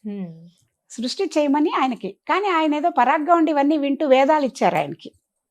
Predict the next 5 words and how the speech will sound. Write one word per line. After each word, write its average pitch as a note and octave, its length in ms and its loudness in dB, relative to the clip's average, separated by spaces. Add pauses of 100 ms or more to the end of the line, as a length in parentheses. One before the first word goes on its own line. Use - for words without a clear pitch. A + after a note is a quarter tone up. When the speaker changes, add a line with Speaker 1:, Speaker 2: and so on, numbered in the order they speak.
(120)
Speaker 1:
హ్మ్. F#3 380 -8 (380)
Speaker 2:
ఆ G3+ 40 0
వేదాలన్నీ D4+ 640 2
సం-, A3 640 -2
సంరక్షిస్తూ C4+ 840 -2